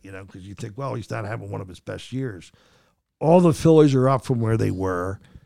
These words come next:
The team is up. I think they have him six of wins, uh, wins against average. Um, the starting pitching was first last week. It's third. What, and look, let's talk about their bench players, right? The kid that just came back, uh, off the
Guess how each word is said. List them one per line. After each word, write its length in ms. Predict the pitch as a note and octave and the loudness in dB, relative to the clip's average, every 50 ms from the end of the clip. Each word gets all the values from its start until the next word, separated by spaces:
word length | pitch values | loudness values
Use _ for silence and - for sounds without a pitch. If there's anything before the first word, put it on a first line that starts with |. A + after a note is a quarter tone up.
| _ _ _ - | _ _ _ -12
The 80 | A2+ | -10
team 360 | - - - F3 F3 F3+ F3+ | -4 2 6 8 8 10 10
is 200 | E3+ D3 A#2 F#2+ | 8 6 6 4
up. 260 | G#2 G2 G#2+ A2 - A2 | 2 0 0 0 -2 -4
I 60 | G2+ | -2
think 240 | - - C#3 C3 - | 0 0 -2 0 0
they 80 | - | 0
have 180 | G#2 A#2 B2+ B2 | 2 2 2 2
him 160 | A2 F#2+ F2+ | 0 -2 -2
six 420 | - - - - D3 C#3 - - | -2 0 0 0 0 0 -2 -4
of 120 | A#2+ G2+ F#2+ | -4 -4 -4
wins, 260 | G2 G2+ G2 F#2+ A2 _ G2 | -6 -8 -8 -10 -10 _ -8
uh, 80 | G2+ | -8
wins 300 | F#2+ F#2 - G#2+ G2+ F#2+ | -6 -6 -4 -4 -4 -6
against 320 | F#2 E2+ F#2+ G2 F#2+ - F#2+ | -8 -10 -10 -10 -8 -8 -8
average. 400 | F#2 F2+ F2+ F#2 G2+ A2 - - - _ _ _ _ _ _ - - | -8 -8 -8 -8 -10 -12 -14 -18 -20 _ _ _ _ _ _ -14 -10
Um, 600 | A2+ A2 A2 A2 G#2+ G#2+ G#2+ G#2+ G#2+ A2 A2 - _ _ _ _ _ _ | -8 -6 -4 -4 -4 -4 -4 -6 -6 -8 -10 -10 _ _ _ _ _ _
the 140 | - - G#2 G#2 - B2 A2 | -14 -14 -12 -12 -12 -12 -12
starting 460 | - - - C#3 C3 C3+ C#3+ C#3 B2+ | -8 2 4 6 8 8 8 6 6
pitching 420 | - - D3 C3+ - C#3+ C#3+ B2+ | 6 6 6 6 6 4 4 4
was 180 | A2+ A#2 G#2 - | 4 2 0 -2
first 440 | - - C#3 C3 C3+ A#2+ - - A#2+ | 0 2 4 6 6 4 2 2 2
last 260 | B2 A#2+ G#2 - - | 2 2 0 -2 -4
week. 220 | A#2 A#2 A2+ - | -8 -8 -8 -12
It's 180 | F2+ E2 - - | -14 -14 -16 -16
third. 640 | - - D3+ D3 C#3+ B2 A2 G2 F#2 G2 G#2 A2 - _ _ _ _ _ _ _ _ _ _ _ _ _ | -10 -6 -4 -4 -4 -4 -6 -8 -10 -10 -12 -16 -18 _ _ _ _ _ _ _ _ _ _ _ _ _
What, 260 | C3+ D#3 F#3 G#3+ - _ | 6 6 6 6 2 _
and 580 | - A#2+ A#2+ C3 - _ - - - - D#3 D3+ | -4 -2 -2 -2 -6 _ -16 -8 0 4 6 6
look, 180 | D#3 F3 E3+ - - | 6 6 4 0 0
let's 180 | F#3 F3+ E3 - | 2 2 2 4
talk 200 | - F3 E3+ D3 | 4 2 2 2
about 220 | F#3 D#3 D#3 - | 2 0 0 2
their 100 | - F#3 | 2 2
bench 320 | C#3 C3 D3 D#3+ F#3 - - | 2 4 4 4 2 2 2
players, 400 | - B2 G2+ D#2+ A#1 - - - _ _ | 2 2 2 2 -4 -8 -12 -18 _ _
right? 260 | - G#2+ D3 A3 - - _ - - - _ _ _ _ _ | 0 2 2 2 0 -4 _ -20 -20 -20 _ _ _ _ _
The 80 | - - | -14 -6
kid 240 | - - D#3+ D3 C3 | 0 2 2 2 2
that 100 | C#3+ A#2+ | -2 -2
just 200 | - C#3 C3 - | -2 -2 -2 0
came 220 | - C3 C3+ A#2+ | 0 0 0 0
back, 420 | F#2+ G#2+ A2 A2 C#3 D3 - - G#2+ | 0 -2 -2 -2 -4 -6 -6 -4 -4
uh, 200 | G2+ G#2 G2 G2 | -2 -2 -2 -2
off 320 | - A2+ A2+ G#2+ G#2+ - | 0 0 2 0 0 -4
the 260 | - - A#2 A2 G#2 | -6 -8 -8 -8 -8